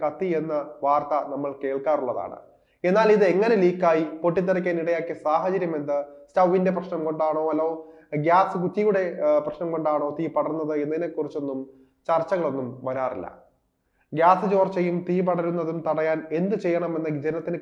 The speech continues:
കൃത്യമായ ധാരണയില്ല എന്നത് മറ്റൊരു കാരണമാണ്. എങ്കിലും അപകടത്തിന്റെ പ്രധാന കാരണം നമ്മൾ അറിയാതെ ഗ്യാസ് ലീക്കാവുന്നത് തന്നെയാണ്. ഗ്യാസ് സിലിണ്ടറിനെയും സ്റ്റൗവിനെയും തമ്മിൽ ബന്ധിപ്പിക്കുന്ന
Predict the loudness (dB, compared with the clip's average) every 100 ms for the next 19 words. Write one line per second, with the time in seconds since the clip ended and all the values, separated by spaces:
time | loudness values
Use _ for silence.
0 | -4 -4 -2 0 0 -2 0 0 0 -2
1 | -2 0 0 -2 -6 -6 -6 -6 -6 -8
2 | -10 -14 -16 -20 _ _ _ _ _ 2
3 | 4 4 0 -8 -16 -6 0 6 6 6
4 | 0 -2 -2 -2 -2 -2 0 0 0 -2
5 | -2 0 0 0 0 0 -2 0 0 -2
6 | -4 -4 -2 -2 -2 -2 -6 -10 -8 -8
7 | -8 -8 -12 -16 _ _ _ _ _ _
8 | -2 2 4 2 0 0 -2 -4 -4 -6
9 | -10 -4 2 2 2 -2 -2 -2 -4 -4
10 | -6 -6 -6 -6 -6 -6